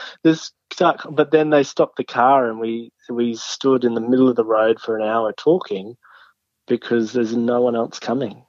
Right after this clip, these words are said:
So it was this really kind of pure experience that I think we're lucky to get,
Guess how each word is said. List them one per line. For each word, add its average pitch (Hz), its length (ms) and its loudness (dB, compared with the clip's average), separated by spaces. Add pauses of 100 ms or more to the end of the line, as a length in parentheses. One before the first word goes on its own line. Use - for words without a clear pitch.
(120)
So 120 340 4
it 120 200 6
was 127 260 2
this 131 300 -4
really 135 800 2 (300)
kind 113 240 0
of 101 120 -4
pure 117 300 4
experience 113 720 -2
that 107 160 -4
I 107 120 -2
think 120 280 -6
we're 113 120 0
lucky 110 360 -2
to 107 100 -4
get, 113 260 4